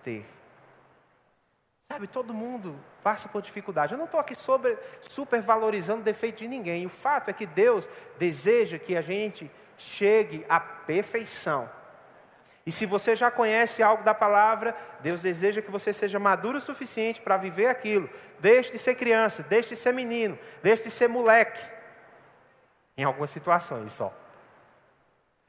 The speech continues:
Mas se por al-, porventura isso acontecer, eu lembro da frase que o, que o pastor Bud falava: "Se um menino fizer cocô na fralda, você não joga o menino com a fralda com cocô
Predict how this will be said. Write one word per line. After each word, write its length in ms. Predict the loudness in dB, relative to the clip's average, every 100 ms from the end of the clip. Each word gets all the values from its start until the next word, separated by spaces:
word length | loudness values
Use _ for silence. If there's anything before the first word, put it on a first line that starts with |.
| _ 2
Mas 160 | 4 4
se 80 | 2
por 200 | 4 4
al-, 260 | 4 0
porventura 600 | -4 -2 -2 -4 -4 -2
isso 220 | -2 0 0
acontecer, 920 | 0 0 0 0 4 4 4 -6 -14 -18 -20 -20 -20 _ _ _ _ _ _ -20 -8
eu 120 | -4
lembro 260 | -2 -2 -4
da 240 | 2 2
frase 340 | 4 2 2
que 80 | 0
o, 60 | -10 -10 -8
que 80 | -4
o 300 | -2 -2 0
pastor 300 | 0 0 -2
Bud 200 | -2 -4
falava: 480 | 2 4 4 4 0 -12 -18
"Se 220 | -14 -4 -2
um 80 |
menino 320 | 0 -2 -4 -6
fizer 300 | -2 0 2
cocô 340 | 0 2 0
na 140 | 0
fralda, 460 | -2 2 6 4 2
você 260 | -6 -2 -2
não 100 | 2
joga 280 | 2 2
o 40 | 0
menino 280 | -2 -6 -4
com 100 | -4
a 60 |
fralda 300 | 2 2 2
com 140 | -4 -2
cocô 400 | -2 0 -2